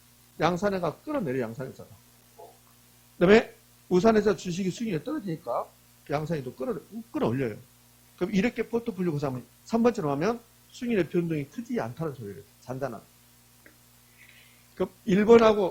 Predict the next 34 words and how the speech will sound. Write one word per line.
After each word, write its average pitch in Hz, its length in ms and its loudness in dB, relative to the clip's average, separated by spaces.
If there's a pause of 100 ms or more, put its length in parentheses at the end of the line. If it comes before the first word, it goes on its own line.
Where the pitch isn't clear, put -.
어, 135 280 -4
요 147 200 0
이 196 160 0
번하고 175 640 0 (240)
삼 240 260 -8
번 233 160 0
중에서 160 580 0 (560)
어디가 220 520 8
불확실성이 196 540 -2
더 113 140 -8
커요? 185 300 -4 (1040)
이 196 120 -2
번. 135 180 -10 (760)
이 196 120 -2
번이 196 160 -2
불확실성이 147 340 -6
커요. 113 200 -10 (440)
요 156 120 4
변동이 226 440 0
크잖아. 254 360 -4 (100)
불확실성이 170 400 -2
크다고. - 380 0 (520)
그럼 151 140 -6
삼 269 280 -2
번이 262 280 6
불확실성이 185 520 2
작다고. 107 460 -8 (580)
그 165 140 2
불확실성이 233 540 6
작단 180 320 -4
말은 175 240 2
위험이 196 300 4
작다는 156 380 -4
소리지. 113 220 -14